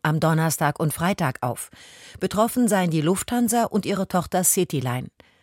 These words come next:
Am Donnerstag sollen auch Verbindungen von Eurowings bestreikt werden. Die Pilotengewerkschaft schlug zugleich eine Schlichtung vor, mit der der Streik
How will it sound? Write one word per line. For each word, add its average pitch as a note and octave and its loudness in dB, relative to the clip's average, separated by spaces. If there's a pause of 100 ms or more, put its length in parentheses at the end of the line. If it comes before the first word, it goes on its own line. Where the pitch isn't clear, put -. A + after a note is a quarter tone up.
(140)
Am C#3 -2
Donnerstag F#3+ 2
sollen C#3+ 0
auch F3 2
Verbindungen E3 0
von E3 -2
Eurowings E3 2
bestreikt C3+ -4
werden. C3 -4 (640)
Die G3 -2
Pilotengewerkschaft A3 2
schlug A3+ -2
zugleich F3+ 0
eine F3+ 0
Schlichtung G#3 0
vor, C3+ -2 (220)
mit D3+ -2
der D3+ 0
der D#3+ 0
Streik D3+ 0